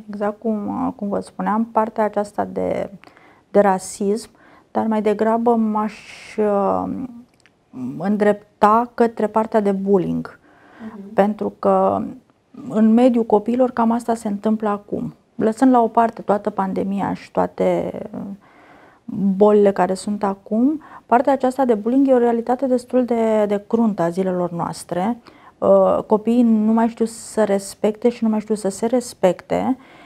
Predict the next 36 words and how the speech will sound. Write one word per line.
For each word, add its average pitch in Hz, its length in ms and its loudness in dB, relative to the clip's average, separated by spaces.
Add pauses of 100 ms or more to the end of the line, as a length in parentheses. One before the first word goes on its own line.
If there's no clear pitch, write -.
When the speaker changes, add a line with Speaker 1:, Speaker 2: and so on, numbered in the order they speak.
(140)
Speaker 1:
iar, 226 440 2
uh, 208 520 0 (380)
o 226 220 2
mică 269 320 4
sămânță 247 500 2
din 220 140 -2
aceasta, 214 420 -2
dacă 196 240 -2
este 214 200 -4
aruncată 220 840 0 (320)
și, - 300 -6
uite, 214 260 2
bunicul 190 420 -2
lui 190 120 2
sau - 300 -4
tatăl 190 320 0
lui 180 120 -2
a 180 100 0
făcut, 185 600 -4 (320)
atunci 277 300 0
acel 277 300 2
copil, 247 640 0
pe 214 80 4
lângă 247 180 2
faptul 285 280 -4
că 269 100 0
va 247 120 -2
fi 240 180 -2
etichetat, 247 760 0 (220)
va 247 180 4
fi 262 380 -2
efectiv 269 800 0
agresat 240 1120 0
verbal 214 680 2
și - 340 -2
emoțional, 208 880 0